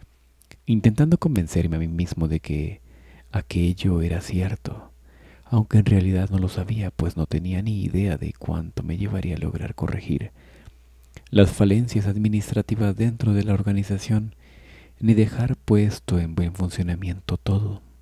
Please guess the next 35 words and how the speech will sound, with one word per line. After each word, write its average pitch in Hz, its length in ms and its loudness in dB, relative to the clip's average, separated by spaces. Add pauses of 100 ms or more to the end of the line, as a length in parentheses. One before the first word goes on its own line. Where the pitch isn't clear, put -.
(960)
La 90 160 0
vi 85 140 -2
mover 95 300 0
la 92 100 -4
cabeza 92 460 -2
y 85 40 -4
me 85 120 -4
di 87 100 -4
cuenta 90 380 -4
que - 120 -8
no 90 120 -4
quería 110 380 -4
oír 98 240 -4
más 92 500 -10
del - 260 -8
tema, - 360 -10 (1200)
ni 139 100 2
conocer 113 440 6
la 104 120 2
razón 104 540 -2 (400)
que - 100 -4
me 95 100 2
llevaría 90 380 4
de 92 120 0
nuevo 92 300 4
hacia 90 340 -2
aquellos 90 340 0
rumbos, - 580 -4 (400)
pero 135 200 4
necesitaba 107 800 0
dejarle 87 440 -4
en 80 100 -12
claro 107 380 0
mis 78 180 -6
disculpas. - 800 -8